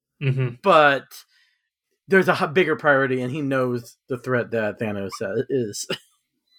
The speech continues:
Speaker 1: Oh, yeah. Yeah, exactly.
Speaker 2: Maybe they didn't talk for, like, four years between the end of this and the, him trying to figure out how to be the Smart Hulk.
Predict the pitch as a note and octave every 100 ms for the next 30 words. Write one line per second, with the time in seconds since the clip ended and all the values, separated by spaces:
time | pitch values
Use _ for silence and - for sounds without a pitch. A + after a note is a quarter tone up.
0 | _ A3+ F#3 B2 - - D3+ C#3+ C3+ -
1 | - _ _ _ _ _ _ _ _ _
2 | _ _ _ - D#3+ F3 F3 E3+ E3+ D3+
3 | D#3 C#3+ D3 - C#3 C3 B2 A#2+ - _
4 | _ _ - E3 D3+ C#3 C#3 C#3 B2+ B2+
5 | B2 - B2+ B2 A#2+ A#2+ B2+ B2 A#2+ G2+
6 | A#2+ A#2 A2+ - - _ - A#2+ A2+ A#2
7 | A2 G2+ _ _ _ C3+ B2+ A#2+ C#3 A#2+
8 | A2+ G2+ - A2+ A2+ A2+ G#2+ G#2 G#2 G#2
9 | G2 E2+ - - B2+ A2 G#2+ -